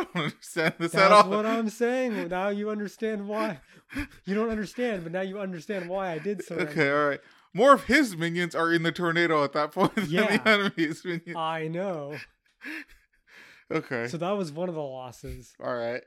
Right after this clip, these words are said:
Speaker 2: And then the other two losses were from, like, days previous.
Speaker 1: Okay.
Speaker 2: But yeah, I'm, we've been just killing it. I went from, so I started this split or this season, I can't remember what it was. I think it's a split at,
Speaker 1: Mm-hmm.
Speaker 2: like, two thousand M M R,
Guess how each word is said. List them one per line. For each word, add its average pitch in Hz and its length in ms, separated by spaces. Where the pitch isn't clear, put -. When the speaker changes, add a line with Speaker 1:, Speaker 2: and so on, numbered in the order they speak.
Speaker 2:
And 160 120
then 170 80
the 165 80
other 170 220
two 160 180
losses 139 500
were 143 220
from, 147 280
like, 131 280
days 151 300
previous. 131 680
Speaker 1:
Okay. 123 480
Speaker 2:
But 156 140
yeah, 165 180
I'm, 160 220
we've 170 260
been 151 180
just 131 200
killing 160 340
it. 131 220
I 151 60
went 165 220
from, 156 340
so 180 180
I 180 120
started 175 560
this 151 140
split 170 400
or 160 120
this 143 240
season, 151 280
I 131 40
can't 156 220
remember 135 280
what 135 200
it 156 80
was. 131 260
I 139 80
think 170 160
it's 135 120
a 131 40
split 139 420
at, 160 60
Speaker 1:
Mm-hmm. 143 80
Speaker 2:
like, 139 160
two 175 140
thousand 156 340
M 147 100
M 143 140
R, 165 280